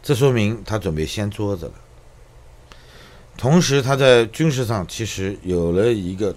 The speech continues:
突破性的动作，就是俄罗斯的战斗机进入了乌克兰的领空。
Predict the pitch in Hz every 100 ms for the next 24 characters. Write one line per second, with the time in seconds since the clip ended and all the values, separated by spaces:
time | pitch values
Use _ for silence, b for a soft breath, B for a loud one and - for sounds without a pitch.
0 | - - 165 165 127 104 76 82 78 67
1 | 65 87 82 80 80 B B B B B
2 | 165 202 190 180 151 147 127 101 - 120
3 | 113 214 165 120 107 87 - 135 123 87
4 | 110 98 65 - 65